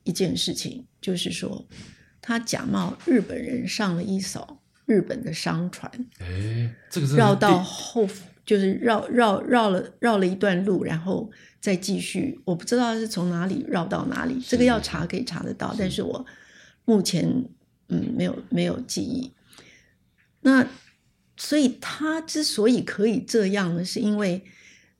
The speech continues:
Speaker 1: 呃，我的祖父跟外祖父其实都是外交官，
Speaker 2: 是，
Speaker 1: 所以我母亲其实是日本长大的。
Speaker 2: 是，是。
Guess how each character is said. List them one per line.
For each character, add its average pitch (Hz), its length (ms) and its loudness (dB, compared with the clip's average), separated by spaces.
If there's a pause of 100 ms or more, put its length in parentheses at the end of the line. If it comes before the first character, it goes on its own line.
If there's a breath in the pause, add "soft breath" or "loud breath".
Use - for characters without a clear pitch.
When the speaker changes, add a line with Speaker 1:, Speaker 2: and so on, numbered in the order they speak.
Speaker 1:
呃， 175 420 0
我 175 160 0
的 180 140 0
祖 - 180 -6
父 196 160 -4
跟 226 160 2
外 214 140 0
祖 - 160 -8
父 185 180 -4
其 175 240 -4
实 185 220 -2
都 175 160 -4
是 165 100 -6
外 - 140 -6
交 143 160 -8
官， - 320 -8
Speaker 2:
是， - 220 -8
Speaker 1:
所 254 160 4
以 285 80 2
我 233 120 4
母 226 220 2
亲 196 220 0
其 185 120 -4
实 185 80 -2
是 185 140 -4
日 233 100 0
本 220 200 -2
长 - 260 -10
大 - 240 -8
的。 - 120 -12
Speaker 2:
是， - 60 -14
是。 262 60 -12